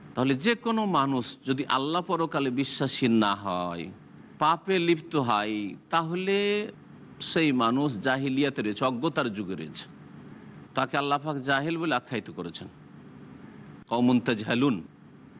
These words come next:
আল্লাহ বলেছেন তাদের মূর্খ জাতি। আল্লাহ পাক রব্বুল আলামিন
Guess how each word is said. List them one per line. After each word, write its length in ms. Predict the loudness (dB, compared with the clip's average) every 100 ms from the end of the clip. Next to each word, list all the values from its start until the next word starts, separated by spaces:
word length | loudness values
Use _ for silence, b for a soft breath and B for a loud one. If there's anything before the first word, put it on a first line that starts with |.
| -2
আল্লাহ 200 | 0 2
বলেছেন 340 | 0 -2 -4
তাদের 220 | -4 -4 -6 -8 -18 -8 0
মূর্খ 300 | 0 2 -2
জাতি। 320 | -2 -6 -12 -20 -18 -20 -20 -20 -10 0
আল্লাহ 240 | 2 2
পাক 160 | 2 0
রব্বুল 240 | 0 2
আলামিন 520 | 2 2 2 2 0